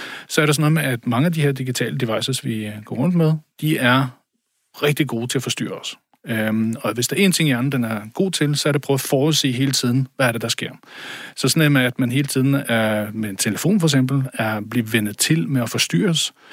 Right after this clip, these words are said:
eller hvis man går på en, øh, en laptop for eksempel, og sidder og browser på forskellige ting, så kan man hele tiden skifte mellem frem og tilbage, om man nu har fået en mail eller en besked og så videre. Og det bliver hjernen et eller andet sted meget, øhm, vant til at håndtere den type information, og den forventning om, at der hele tiden sker en forandring.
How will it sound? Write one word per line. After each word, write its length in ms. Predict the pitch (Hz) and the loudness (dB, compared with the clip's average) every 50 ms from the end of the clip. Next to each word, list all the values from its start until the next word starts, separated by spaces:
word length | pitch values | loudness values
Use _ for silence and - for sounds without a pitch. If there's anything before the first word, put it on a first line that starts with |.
| - - - - - | -18 -18 -18 -8 -2
eller 200 | - 123 120 117 | 0 2 2 2
hvis 160 | 117 113 - | 0 0 0
man 100 | 120 117 | 0 2
går 180 | - 120 110 110 | 2 2 2 2
på 260 | - 120 117 110 - 110 | 0 0 0 0 0 0
en, 220 | 107 104 104 107 | 0 0 2 2
øh, 280 | 104 101 95 98 104 104 | 0 0 -2 -4 -6 -6
en 80 | 101 | -2
laptop 340 | 104 113 123 - - 156 135 | 0 0 0 2 2 0 0
for 80 | - 139 | 0 0
eksempel, 280 | 127 120 117 - 131 | 0 0 0 0 -2
og 180 | 131 120 117 - | -2 -2 -2 0
sidder 260 | - 135 123 117 110 | 0 2 2 2 0
og 320 | 110 123 107 104 101 98 | 0 -2 0 0 -2 0
browser 380 | - 113 104 113 123 - 160 147 | 0 2 2 2 2 2 0 0
på 120 | 135 - 131 | 0 -2 -4
forskellige 300 | - - - 110 107 107 | -6 -6 -6 -6 -6 -2
ting, 260 | - 170 180 165 131 | 0 0 0 0 0
så 100 | - 151 | -2 -2
kan 80 | - 139 | 0 0
man 100 | 135 127 | 0 2
hele 160 | 156 180 175 | 2 0 2
tiden 160 | - - 160 | 2 2 2
skifte 320 | 151 - - 143 - - 180 | 2 2 0 0 0 2 2
mellem 200 | 147 127 120 117 | 4 4 2 2
frem 160 | - 123 131 | 2 0 0
og 60 | 143 | 0
tilbage, 200 | 143 127 117 117 | 0 0 0 2
om 60 | 127 | 4
man 120 | 127 117 107 | 4 4 2
nu 160 | 110 127 131 | 2 2 2
har 80 | 139 135 | 2 2
fået 160 | - 123 123 | 2 0 0
en 60 | 117 | 2
mail 260 | 110 110 120 135 143 | 2 2 2 2 2
eller 140 | 135 120 113 | 2 2 0
en 60 | 107 | -2
besked 260 | 110 107 - - 147 | -4 -4 -2 -2 -2
og 140 | 180 180 147 | 0 0 -2
så 100 | - 131 | -2 -2
videre. 200 | 123 123 135 139 - - - - - - - - | 0 0 0 0 -2 -6 -12 -14 -14 -14 -10 -4
Og 140 | - 135 160 | -2 0 0
det 160 | 180 151 135 | 0 0 0
bliver 200 | 151 175 208 247 | -2 -2 0 0
hjernen 360 | 190 156 127 120 135 151 170 | 0 0 2 2 2 2 2
et 40 | 165 139 | 2 0
eller 100 | 135 147 | 0 0
andet 120 | 139 131 | 0 0
sted 200 | 131 - 131 135 | 0 0 0 2
meget, 440 | 143 139 123 113 113 127 139 143 139 - _ _ _ - | 2 2 0 2 2 2 2 2 0 -2 _ _ _ -6
øhm, 560 | 123 120 120 120 120 117 117 117 117 117 113 - _ _ | -2 -2 0 0 0 2 2 2 0 0 -2 -8 _ _
vant 480 | 120 117 131 139 156 151 - - - - - _ _ _ | -2 2 2 4 4 2 0 -2 -4 -6 -8 _ _ _
til 120 | - - | -2 0
at 100 | 123 123 - - 120 | 0 0 0 0 0
håndtere 640 | 117 117 113 - - - 131 - - 127 - - - - - | 0 0 -2 -2 0 0 0 2 0 -2 -4 -4 -8 -8 -2
den 120 | - 127 123 | 0 0 2
type 200 | - 120 113 117 | 2 0 -2 -2
information, 460 | 110 - 117 117 - - 113 104 104 | -4 -4 -6 -6 -4 -4 -6 -4 -4
og 100 | 113 131 | 0 2
den 120 | 135 127 | 2 2
forventning 460 | - 139 127 - 135 147 143 - 143 131 | 2 2 2 2 2 2 2 2 2 2
om, 60 | 120 | 0
at 80 | 120 | 0
der 60 | - 107 | -2 0
hele 160 | 123 127 131 | 0 0 0
tiden 220 | - - 127 127 | 0 2 2 2
sker 140 | - - 123 | 2 0 -4
en 60 | 117 | -6
forandring. 420 | 120 - 101 101 113 - - 131 | -4 -4 -6 -6 -6 -8 -10 -10